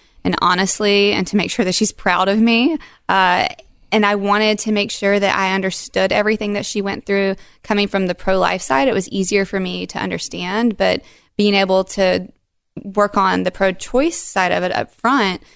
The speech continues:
and see some of the things that she saw and take part of the P O C room, the Pieces of Children room, and being able to do that scene, I had to walk out several times before I could get through that scene.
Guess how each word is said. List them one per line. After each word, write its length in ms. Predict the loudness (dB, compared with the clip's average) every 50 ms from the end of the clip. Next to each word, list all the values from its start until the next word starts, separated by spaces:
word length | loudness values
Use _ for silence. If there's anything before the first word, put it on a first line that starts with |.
| _ _ _ _ _ _
and 420 | 0 0 2 0 -2 -4 -6 -8 -12 -16 _ _ _ _ _ _ _
see 340 | -6 -4 -2 0 0 0 0
some 200 | 0 2 2 2
of 100 | 2 0
the 60 | 0
things 300 | -2 -2 -2 -2 -4 -6
that 120 | -8 -8
she 140 | -4 -4 -4
saw 680 | -4 -2 0 0 2 2 2 2 2 2 0 -2 -4 -8 -4
and 320 | -2 -2 0 0 -2 -6
take 240 | -6 -6 -8 -8 -6
part 260 | -2 0 0 2 2
of 260 | 2 2 2 0 0
the 340 | -2 0 0 2 0 -2 -4 -8
P 180 | -6 -2 0 0
O 40 | 0
C 220 | 0 -4 -4 -4
room, 300 | -4 -4 -2 -2 -2 -2
the 80 | -2 -2
Pieces 340 | -6 -8 -8 -6 -6 -8 -8
of 140 | -8 -12
Children 560 | -6 -4 -4 -2 0 0 0 0 0 -2 -4 -6
room, 380 | -6 -6 -4 -4 -2 -2 -2 -2
and 180 | -2 -2 0
being 140 | 0 0 0
able 160 | 0 0 -2
to 40 | -2
do 140 | 0 0 0
that 180 | 0 -2 -4
scene, 440 | -6 -8 -8 -8 -4 0 0 0 0 0 -8 -14 -12 -12 -12 -12 -16 -20 -10 -4
I 60 | -2
had 80 | 2
to 80 | 2 2
walk 240 | 4 4 2 2 2
out 160 | -2 -2 -2
several 280 | -2 -4 -4 -4 -4 -6
times 600 | -4 -4 -4 -4 -4 -8 -10 -12 -14 -14 -18 -20 -8 -4
before 300 | -4 -4 0 0 0 0
I 60 | 0
could 140 | -2 -6 -4
get 180 | -4 -4 -4 -4
through 100 | -4 -4
that 160 | -4 -4 -4
scene. 440 | -2 0 0 0 0 0 -2 -4